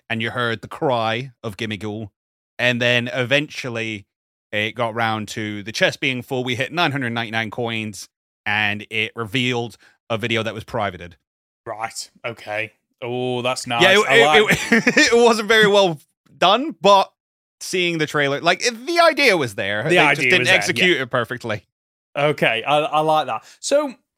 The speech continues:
Speaker 2: the, the question, one of the questions I have then is, in most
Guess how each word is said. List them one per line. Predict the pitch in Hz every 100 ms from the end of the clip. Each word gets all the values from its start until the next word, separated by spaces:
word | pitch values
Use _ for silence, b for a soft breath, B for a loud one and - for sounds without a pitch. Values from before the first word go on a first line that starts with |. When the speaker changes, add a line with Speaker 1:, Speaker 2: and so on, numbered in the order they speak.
| _ _ -
Speaker 2:
the, | 220 190
the | 208
question, | - 277 277 - 262 247 226 185
one | 208 240
of | 240
the |
questions | 233 208 - 190 -
I | 147 127
have | 107 -
then | 90 87 _ _ _ -
is, | 131 127 - - - _ _ _ _
in | 196 214 233 214
most | 202 202 190 - - - - -